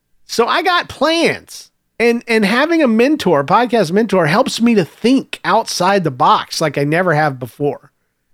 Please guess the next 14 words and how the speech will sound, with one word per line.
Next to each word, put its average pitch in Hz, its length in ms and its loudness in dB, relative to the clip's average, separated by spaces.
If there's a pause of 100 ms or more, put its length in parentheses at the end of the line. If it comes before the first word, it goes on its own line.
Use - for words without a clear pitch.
(460)
And, 127 460 -2
uh, 123 480 -4
so 147 280 -2
it 147 100 -4
was 139 120 -8
definitely 175 600 -2
worth 143 400 -2
the 143 80 -4
money 143 340 0
to 131 80 -4
join 139 360 -2
the 127 60 -4
Podcast 127 540 -6
Academy. 113 560 -14